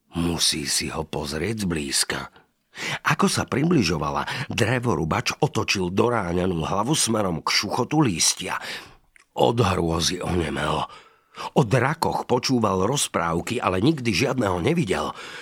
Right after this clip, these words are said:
"Ak si moje volanie o pomoc vypočula len táto oblúda, tak radšej už nikdy neotvorím ústa. Toto je môj koniec," povedal si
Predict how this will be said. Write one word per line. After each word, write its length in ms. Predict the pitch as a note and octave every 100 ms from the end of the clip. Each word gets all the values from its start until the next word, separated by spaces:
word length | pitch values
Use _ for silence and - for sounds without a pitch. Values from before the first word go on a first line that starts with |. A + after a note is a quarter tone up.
| - - - _ _ _
"Ak 240 | - D3+ -
si 160 | D#3+
moje 240 | D3+ D#3+ D#3
volanie 460 | C#3 F#3+ D#3 C#3 D3
o 160 | -
pomoc 320 | D#3+ E3 B2+
vypočula 720 | C3 C3 F3+ D#3 - E3 B2+ A2+
len 220 | G2+ F2
táto 320 | D#3 F3+ - C#3 F3
oblúda, 500 | C3 C3 B2+ C3+ D3+
tak 160 | D3 B2+
radšej 400 | D#3 F3 - D#3
už 320 | C3+ B2+ D#3
nikdy 420 | F#3+ G#3+ C#3 D3+
neotvorím 600 | G#3 F3 C3 C3 B2+ G3+ B3
ústa. 320 | - A3+ F#3
Toto 320 | - G#3 G#3+ G#3+
je 80 | F#3
môj 320 | E3+ E3+ E3+
koniec," 640 | B3+ C#4 C4+ C4+ C4 - - D3+ -
povedal 560 | - D2 C#2+ C#2 C#2 C#2+
si 240 | - -